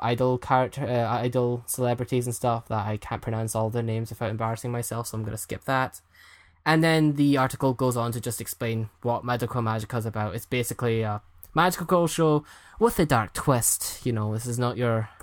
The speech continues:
Sailor Moon that you grew up with. There's gonna be some, well, it's by, it's by, it's written by Gen Urobuchi, who's also known in the industry as the Urobutcher, so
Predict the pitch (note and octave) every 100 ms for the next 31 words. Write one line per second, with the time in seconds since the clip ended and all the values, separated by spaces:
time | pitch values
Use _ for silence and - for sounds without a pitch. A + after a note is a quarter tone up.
0 | - - - - D3 C3+ B2+ C3 B2+ A2+
1 | B2 A#2+ G#2+ A#2+ A2+ - A2+ - A2+ G#2+
2 | A2 - A2 G#2 A2 - - - - _
3 | _ _ _ - D3+ D#3+ - G#3+ F#3+ -
4 | - - F#3 G#3+ A3 C4 A#3 G#3+ F3 E3+
5 | D#3+ E3+ E3 C#3+ D3 - B2+ A#2 C#3 B2
6 | C#3 D3 D#3 C#3 C3+ C3 C3 C3 C3+ C3
7 | B2+ B2+ B2 B2+ C3+ C3 - C3 A#2+ A#2
8 | - B2 D#3 C#3+ C3+ A#2+ C3+ - A2+ G#2
9 | A2 - - A2 G#2+